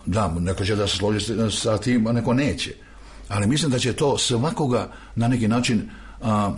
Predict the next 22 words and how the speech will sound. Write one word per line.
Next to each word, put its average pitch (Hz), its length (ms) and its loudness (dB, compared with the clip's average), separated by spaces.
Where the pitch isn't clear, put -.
opomenuti 110 720 0
ili 110 160 4
ga 113 140 2
barem, 131 600 2
da 113 100 0
kažem, 117 420 2
a, 113 200 2
ajde, 110 360 2
ne 135 180 2
primorati, 120 720 0
nego 101 280 0
će - 120 0
on - 160 4
da, 98 280 2
na 101 180 2
neki 104 200 0
način, 98 360 0
da 95 140 -4
porazmisli 90 640 -4
o 65 40 -8
tome. - 280 -10
Gusle, 92 580 2